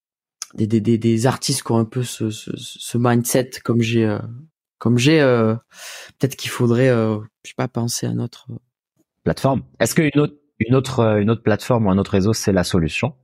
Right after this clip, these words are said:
Speaker 2: Ça, c'est première question. Est-ce que réellement, dans, dans, dans la technique et dans la technicité, sachant qu'aussi à l'avenir, si ça marche, bah, Instagram va manger ça et Meta va manger ça, et cetera. Donc ça, c'est la première question. Et deuxième question,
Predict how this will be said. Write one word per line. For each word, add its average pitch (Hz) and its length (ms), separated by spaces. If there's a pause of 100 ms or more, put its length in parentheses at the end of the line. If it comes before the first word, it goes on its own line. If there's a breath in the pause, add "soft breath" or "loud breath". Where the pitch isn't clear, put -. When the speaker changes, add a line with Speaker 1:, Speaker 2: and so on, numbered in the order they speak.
(100)
Speaker 2:
Ça, - 140
c'est - 100
première 85 300
question. 127 300
Est-ce - 120
que 101 60
réellement, 92 420
dans, 85 180
dans, 80 180 (100)
dans 78 100
la 78 120
technique - 460
et 80 40
dans 85 80
la 82 100
technicité, - 640 (300 loud breath)
sachant - 320
qu'aussi 110 280
à 95 60
l'avenir, 123 400
si 92 140
ça 78 120
marche, 92 300
bah, - 140
Instagram 85 480
va 85 240
manger 78 320
ça 85 340
et 71 160
Meta 87 340
va 80 120
manger 76 240
ça, - 180
et - 60
cetera. - 340
Donc - 140
ça, 104 80
c'est 80 100
la - 40
première - 180
question. - 280
Et - 60
deuxième 143 380
question, 180 320